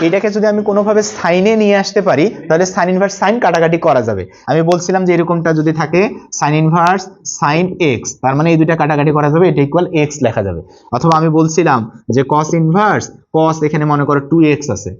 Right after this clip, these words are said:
তার মানে এই দুইটা কাটাকাটি করা যাবে, এখানে টু এক্স আসবে, ওকে? তাহলে এইখানে আমরা যদি এই cos টু theta-কে সাইনে নিয়ে আসতে পারি কোনোভাবে, তাহলে আমরা sin ইনভার্স sin কাটিয়ে দিতে পারবো।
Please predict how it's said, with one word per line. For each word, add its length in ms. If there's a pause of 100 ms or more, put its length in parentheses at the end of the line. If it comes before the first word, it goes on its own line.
তার 120
মানে 140
এই 80
দুইটা 200
কাটাকাটি 360
করা 160
যাবে, 180
এখানে 160 (100)
টু 60 (120)
এক্স 220
আসবে, 200 (220)
ওকে? 160 (460)
তাহলে 160 (100)
এইখানে 300
আমরা 200
যদি 180 (220)
এই 80 (120)
cos 240
টু 60 (100)
theta-কে 380 (520)
সাইনে 380
নিয়ে 180
আসতে 220
পারি 120 (100)
কোনোভাবে, 420
তাহলে 240
আমরা 200
sin 160
ইনভার্স 260
sin 200
কাটিয়ে 260
দিতে 200
পারবো। 200